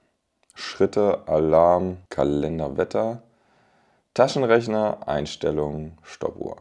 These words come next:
Okay, ich würd sagen, ah, doch, aber guck mal, ihr seht, es reagiert doch ganz gut. Was geht da noch? Keine Kontakte, runterziehen, geht nicht mehr, hochdrücken.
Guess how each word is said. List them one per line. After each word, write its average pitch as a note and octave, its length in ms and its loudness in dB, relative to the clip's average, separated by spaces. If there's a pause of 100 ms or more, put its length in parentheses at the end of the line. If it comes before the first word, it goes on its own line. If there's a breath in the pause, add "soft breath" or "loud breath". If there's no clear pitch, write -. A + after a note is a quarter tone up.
(540 soft breath)
Okay, E2 300 2
ich D#2+ 160 -6
würd F2 160 4
sagen, F#2 440 4 (760)
ah, F#2 220 -12
doch, G2 180 -14
aber D#2+ 160 -8
guck - 80 -14
mal, F#2+ 120 0
ihr E2+ 80 4
seht, G#2 280 4 (120)
es - 140 -14
reagiert E2+ 480 2
doch D#2+ 160 -4
ganz D2+ 240 -10
gut. C2+ 180 -10
Was D2 200 -10
geht - 320 -8
da E2+ 100 -4
noch? G#2+ 240 -12
Keine D2+ 280 -6
Kontakte, G2+ 680 -6 (160)
runterziehen, F#2 680 -8 (720)
geht F2+ 160 -10
nicht F#2 140 -16
mehr, F#2 240 -16 (340)
hochdrücken. E2 640 -4